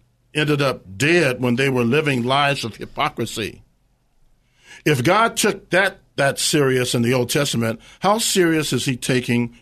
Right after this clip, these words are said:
First Corinthians three and sixteen? "Know ye not that your body is the temple of the Spir-, the Spirit? If any man defiles the temple of God, him shall God destroy." A lot of people are defiling the temple of God, by which God wants to not only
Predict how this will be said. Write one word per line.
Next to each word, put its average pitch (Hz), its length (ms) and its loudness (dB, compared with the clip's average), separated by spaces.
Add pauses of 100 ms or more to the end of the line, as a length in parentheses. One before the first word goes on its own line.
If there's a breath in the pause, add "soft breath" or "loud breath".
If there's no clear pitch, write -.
First 127 280 0
Corinthians 117 480 -2
three 113 220 -4
and 98 100 -6
sixteen? 101 540 -4
"Know 113 160 -2
ye 107 140 -4
not 107 300 -4
that 87 180 -10
your 98 100 -6
body 110 340 -2
is 90 120 -8
the 90 60 -16
temple 107 460 -4
of 90 300 -2 (680 soft breath)
the 92 120 -4
Spir-, - 360 -2
the 92 160 -6
Spirit? 117 520 -4 (140)
If 90 180 -12
any 127 160 2
man 117 240 0
defiles 120 500 -2
the 101 80 -4
temple 104 380 -4
of 85 120 -8
God, 101 460 -2 (280 loud breath)
him 101 420 -2
shall 98 260 -4
God 95 340 -2
destroy." 87 600 -4 (340 soft breath)
A 113 80 2
lot 131 180 2
of 135 80 -2
people 135 240 2
are 120 80 2
defiling 127 640 0
the 110 100 -2
temple 131 380 0
of 107 120 -4
God, 123 440 0 (220 loud breath)
by 139 220 2
which 143 360 0
God 139 420 0
wants 143 280 0
to 139 100 0
not 151 220 0
only 147 380 0